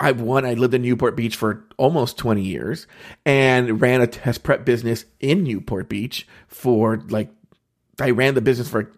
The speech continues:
ten of those years. So before we get into my thoughts or anything like this, Mike Lawson, what were your thoughts? What were you thinking when you saw this?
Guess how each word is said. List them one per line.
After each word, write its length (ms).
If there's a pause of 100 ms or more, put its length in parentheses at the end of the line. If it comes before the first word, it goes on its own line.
(140)
ten 220
of 80
those 240
years. 340 (320)
So 640 (1500)
before 360
we 100
get 120
into 100
my 240
thoughts 420
or 60
anything 280
like 100
this, 100
Mike 200
Lawson, 340
what 180
were 80
your 380
thoughts? 240
What 160
were 60
you 260
thinking 360
when 140
you 100
saw 240
this? 360